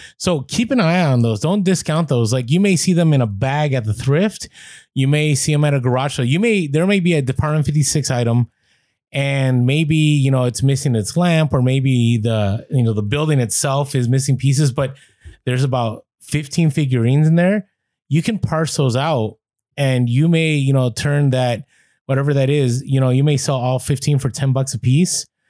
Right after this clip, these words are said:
and that's a hundred fifty dollars. And so I was just kinda shocked. I sold every single one of them. Every single one of those pieces sold within two or three weeks. And so, yeah, now I'm just gonna keep an eye out. And again, not big sellers. You don't wanna flood your store with these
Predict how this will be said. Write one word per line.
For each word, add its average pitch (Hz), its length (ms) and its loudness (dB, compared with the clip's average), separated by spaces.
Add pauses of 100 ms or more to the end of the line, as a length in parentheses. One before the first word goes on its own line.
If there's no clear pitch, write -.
(200)
and 120 200 -2
that's 135 160 -2
a 123 40 -2
hundred 135 280 0
fifty 117 220 -2
dollars. 104 500 -4 (420)
And 147 180 0
so 160 160 0
I 151 180 -2
was 196 120 -2
just 196 200 -2
kinda 147 240 -2
shocked. 131 480 -2 (200)
I 135 160 -2
sold 185 360 0 (260)
every 185 240 2
single 170 260 0
one 151 120 2
of 131 80 0
them. 95 240 -6 (320)
Every 175 180 2
single 185 220 0
one 165 140 2
of 156 60 2
those 151 160 2
pieces 139 340 0
sold 131 260 -2 (260)
within 123 240 0
two 143 220 0
or - 20 2
three 135 240 2
weeks. 123 420 0 (460)
And 127 220 -2
so, 135 600 -2 (120)
yeah, 143 240 0
now 127 220 0
I'm 160 120 2
just 143 180 0
gonna 127 140 2
keep 143 220 -2
an 127 80 2
eye 127 160 2
out. 143 160 0
And 143 120 -2
again, 185 400 2
not 156 240 0
big 143 160 0
sellers. 147 340 2
You 147 80 2
don't 143 60 2
wanna 147 220 2
flood 139 260 0
your 131 120 2
store 131 300 0
with 139 140 0
these 139 360 2